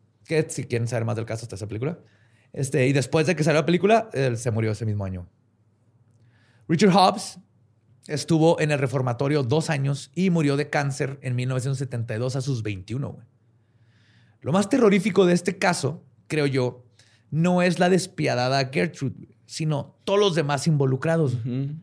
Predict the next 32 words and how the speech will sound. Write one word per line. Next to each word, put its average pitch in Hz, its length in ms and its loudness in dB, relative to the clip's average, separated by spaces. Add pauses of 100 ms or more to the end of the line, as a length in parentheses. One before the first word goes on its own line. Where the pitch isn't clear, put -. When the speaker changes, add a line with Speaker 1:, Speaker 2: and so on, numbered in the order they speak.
(560)
Speaker 1:
Fuera 226 260 4
de 233 160 12
ella, 214 220 6
los 185 100 6
demás 160 260 4
no 180 60 4
eran 190 300 0 (100)
psicópatas, 160 800 0
asesinos 139 600 -2
ni 139 100 -2
torturadores, 120 640 -2
güey. 101 120 -6
Eran 131 180 0
niños, 196 640 2
jóvenes, 160 720 -2
personas 147 320 0
normales 147 640 0 (580)
que 151 100 -2
fueron 180 180 4
convencidas 185 640 2
de 185 40 2
actuar 170 380 0
en 156 100 -2
una 160 160 -2
forma 165 400 0
que 147 120 -4
normalmente 170 560 2
no 143 100 0
lo 143 60 2
hubieran 143 240 0
hecho, 180 220 -6
güey. - 100 -20